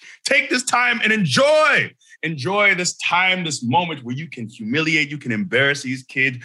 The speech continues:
you can stunt on them, you can high step, work on your high step. Don't spend a lot of time. Your coach might have you out there working on, on your fielding and all that, and that's all great.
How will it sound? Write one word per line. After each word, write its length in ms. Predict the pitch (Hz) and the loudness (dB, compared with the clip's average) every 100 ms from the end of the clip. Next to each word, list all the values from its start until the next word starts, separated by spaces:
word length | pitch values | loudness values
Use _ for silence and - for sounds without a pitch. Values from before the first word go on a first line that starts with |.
| - - | -12 -6
you 80 | |
can 160 | 151 120 | 0 2
stunt 380 | - - 180 185 | 2 0 2 2
on 100 | 185 | 2
them, 80 | 185 | 2
you 40 | 185 | 0
can 120 | 131 | 0
high 260 | - 208 | 0 2
step, 320 | 220 - 240 226 - - | 2 2 0 0 -10 0
work 180 | 254 269 | 2 4
on 140 | 262 | 2
your 140 | 240 170 | 2 2
high 240 | 240 269 | 2 2
step. 380 | - 208 156 - _ - _ - | 2 0 -2 -4 _ -20 _ 0
Don't 220 | 269 277 | 2 0
spend 300 | - 262 247 | 0 2 4
a 40 | |
lot 160 | 233 214 | 4 2
of 60 | 190 | 0
time. 320 | 208 220 226 | 0 0 0
Your 80 | 247 | -2
coach 300 | 233 226 208 | 0 0 0
might 120 | 208 | 0
have 200 | 208 190 | 0 2
you 100 | 196 | 0
out 160 | 190 | 2
there 240 | 180 170 156 - | 2 2 0 -8
working 320 | - 196 202 190 | 0 0 2 0
on, 260 | 185 170 143 - 165 | 2 0 -6 -6 0
on 220 | 175 156 | 2 2
your 100 | 127 120 | 0 2
fielding 400 | 220 214 208 196 | 4 4 4 2
and 80 | 196 | 2
all 160 | 190 | 2
that, 180 | 190 202 | 2 2
and 60 | 214 | 2
that's 180 | 247 185 | 2 2
all 240 | 202 156 | 2 0
great. 240 | 127 175 | 2 2